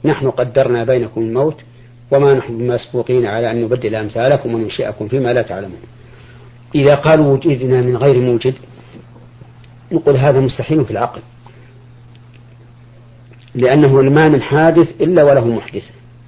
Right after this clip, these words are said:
وحينئذ يتعين أن يكون الحادث،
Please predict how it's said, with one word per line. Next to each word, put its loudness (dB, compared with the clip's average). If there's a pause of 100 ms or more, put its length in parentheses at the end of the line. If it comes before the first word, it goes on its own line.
(2750)
وحينئذ 0
يتعين 0
أن 0
يكون -2
الحادث، -2